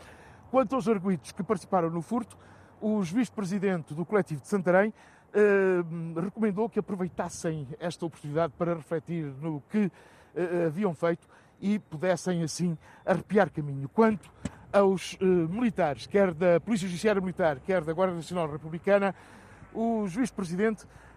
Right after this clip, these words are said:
eh, realçou a gravidade da conduta destes militares que, eh, segundo ele, têm um especial dever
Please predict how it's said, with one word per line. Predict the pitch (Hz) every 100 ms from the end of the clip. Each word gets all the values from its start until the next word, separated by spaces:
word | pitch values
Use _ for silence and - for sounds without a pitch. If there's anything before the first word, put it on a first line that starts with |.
| -
eh, | 208 220 214 202
realçou | 233 247 208 175 214 226 254 - - -
a | 208
gravidade | 185 285 202 214 240 254 202 196
da | 233
conduta | - 220 196 165 254 - 170
destes | 151 190 160 -
militares | 160 175 147 175 190 202 - - - - - -
que, | 247 277 -
eh, | 202 185
segundo | - 196 185
ele, | 208 185
têm | 214 214 202 202
um | 202 196
especial | 165 - - - 156 202 202 214 -
dever | 170 175 165 247 170